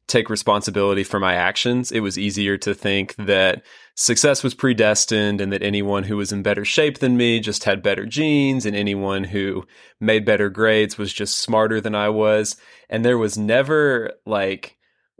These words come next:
a clear moment where my perspective changed. But over time, I began to recognize that I could take myself to the next level, not by doing anything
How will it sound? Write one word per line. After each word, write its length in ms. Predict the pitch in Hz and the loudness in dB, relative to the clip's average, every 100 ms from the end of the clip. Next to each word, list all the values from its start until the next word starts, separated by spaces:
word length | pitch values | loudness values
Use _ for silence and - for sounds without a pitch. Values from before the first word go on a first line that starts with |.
| - | -6
a 80 | 113 | -4
clear 420 | - - 131 120 | -4 0 2 4
moment 540 | 104 95 98 95 90 - | 2 0 0 0 -2 -4
where 640 | 98 98 98 95 92 92 | 0 2 4 4 2 0
my 360 | 98 98 95 92 | -2 -2 0 -2
perspective 600 | - 110 - 101 - 92 | -4 -6 0 -2 -2 -8
changed. 720 | - 98 92 92 92 - 98 | -2 -2 -2 -4 -6 -8 -2
But 360 | 107 98 92 - - - - | 2 2 2 -4 -20 -14 -2
over 260 | 120 127 127 | 0 2 0
time, 360 | 107 104 113 | 0 2 2
I 60 | 101 | 0
began 360 | 104 104 101 98 | -2 -2 -2 -2
to 120 | 101 | -2
recognize 880 | 95 95 113 107 110 110 107 104 - | 0 -2 -2 0 2 4 2 0 -4
that 480 | 101 95 95 87 _ _ _ | 0 2 2 0 _ _ _
I 180 | - 101 | -2 -2
could 420 | - 110 101 95 | 0 0 2 0
take 200 | - 120 | 0 0
myself 420 | 113 107 113 104 - | 0 0 2 0 0
to 100 | 107 | -4
the 120 | 101 | -2
next 260 | 101 - | -2 -4
level, 380 | 98 92 98 110 | -2 0 2 0
not 200 | 104 110 | 2 0
by 140 | 107 104 | 0 0
doing 360 | 107 98 98 | -2 -4 -4
anything 800 | 101 101 - 104 95 92 95 | -4 -6 -4 -4 -2 -2 -6